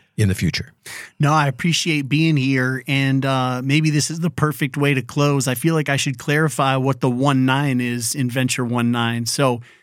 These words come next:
Speaker 2: it comes from, uh, Joshua one nine,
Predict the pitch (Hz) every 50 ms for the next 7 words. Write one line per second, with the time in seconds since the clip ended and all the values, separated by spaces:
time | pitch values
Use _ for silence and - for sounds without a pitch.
0 | _ _ _ _ - 131 123 - 160 160 160 160 - - - 147 143 139 135 131
1 | 135 - - 135 131 131 131 131 120 110 - 120 160 160 - - 165 151 147 143
2 | 147 147 143 143 147 147 147 160 175 185 170